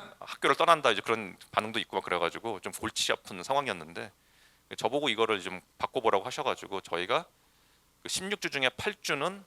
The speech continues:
피비엘인데 프로블럼 베이스드 러닝 그렇게 해가지고 디스커션을 계속 하는 수업을 진행을 하고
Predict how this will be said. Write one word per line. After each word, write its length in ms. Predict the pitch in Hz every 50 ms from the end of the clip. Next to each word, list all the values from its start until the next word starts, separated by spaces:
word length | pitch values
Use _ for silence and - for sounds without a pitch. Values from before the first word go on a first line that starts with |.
| _
피비엘인데 960 | - - - 202 - 190 180 170 165 151 147 139 131 120 107 101 92 98 - 151
프로블럼 500 | - - - 220 214 202 202 185 165 147
베이스드 280 | 113 104 - - 110
러닝 340 | 98 80 85 92 98 95 92
그렇게 280 | 85 - - - - 95
해가지고 260 | 85 87 - 98 -
디스커션을 540 | - 110 - - - 151 - 151 120 110 -
계속 220 | 85 87 - -
하는 180 | 139 113 98 92
수업을 400 | - - 147 139 - - 101 87
진행을 340 | - - 92 85 85 90 87
하고 320 | 78 - 107 113 104 -